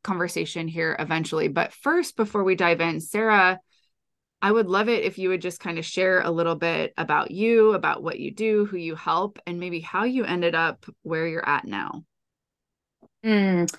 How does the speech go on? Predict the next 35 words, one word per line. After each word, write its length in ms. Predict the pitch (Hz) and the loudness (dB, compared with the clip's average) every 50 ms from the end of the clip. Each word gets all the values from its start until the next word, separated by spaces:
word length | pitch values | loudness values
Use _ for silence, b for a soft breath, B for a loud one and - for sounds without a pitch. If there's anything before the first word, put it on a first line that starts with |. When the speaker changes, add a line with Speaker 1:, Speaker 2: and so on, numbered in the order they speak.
| B B B B B B B | B B B B B B B
Speaker 2:
Well, 240 | - 202 196 202 202 | 4 6 6 6 4
thank 380 | 202 - 208 202 214 220 - | 4 0 0 2 2 2 2
you, 380 | - 220 214 208 196 185 175 180 - - | 4 6 6 6 6 4 0 -2 -2 -2
um, 420 | 202 190 180 175 175 170 170 175 - - - - | -2 0 2 0 0 0 -2 -8 -12 -14 -8 0
for 240 | - 190 185 180 180 | 4 6 6 6 4
having 420 | 185 - 208 190 190 185 202 196 | 4 2 2 2 4 2 2 0
me. 140 | 190 190 185 | 0 -2 -2
I'm 100 | 175 190 | -2 -2
so 240 | - - - 226 233 | -2 4 6 6 6
excited 460 | 226 - - - 240 208 214 214 208 | 6 4 0 2 4 4 4 4 4
to 60 | 196 | 2
have 180 | 180 190 190 175 | 0 0 -2 -2
this 160 | 180 175 - | -4 -10 -8
conversation. 800 | - - 185 180 185 180 180 - 185 180 185 180 - - 202 185 | -4 -2 -2 0 0 -2 -2 0 0 2 2 0 0 0 0 2
And, 260 | 180 165 165 170 B B B B B B B B B | 2 0 0 -2 B B B B B B B B B
you 100 | 240 247 | 2 4
know, 80 | 240 | 4
it's 140 | 247 240 - | 2 0 0
kind 220 | - 269 277 285 294 | 2 4 6 6 6
of 80 | 269 | 4
funny. 360 | - - 254 247 240 233 208 | 4 2 2 4 4 2 2
I, 200 | 190 185 185 - - | 2 2 0 0 -2
I 140 | 185 190 190 | -2 -4 -4
call 200 | 190 - 214 208 | -2 -2 0 0
myself 360 | 214 208 208 - 220 196 190 | 0 0 0 0 0 0 0
kind 160 | - 220 202 | 0 -2 -2
of 80 | 185 185 | 0 0
a 100 | 180 170 | -2 -2
serial 480 | - - - 233 226 226 220 214 202 - | -2 -4 -2 0 2 4 4 4 2 2
entrepreneur 920 | - 208 208 190 - 202 185 - 220 196 196 190 190 196 196 202 220 220 214 b b b b _ | 0 0 -2 0 -4 -4 -2 0 0 2 2 2 0 0 0 0 -2 -4 -6 b b b b _
or 200 | - 190 190 185 | 2 4 6 6
a 120 | 180 185 | 4 4
multi-passionate 1000 | 190 185 214 226 214 220 220 247 226 - - 220 214 214 214 214 - 233 - - - _ - - | 4 4 6 6 6 6 4 2 0 2 2 2 4 4 2 2 0 -2 -4 -4 -8 _ -20 -10
creative. 720 | - 240 220 208 202 202 208 208 214 220 214 208 190 226 - - | -2 2 4 4 6 6 6 6 6 6 4 2 0 -6 -8 -6
Um, 460 | 208 196 185 180 175 175 180 185 | -4 -2 -2 -2 -2 -4 -6 -8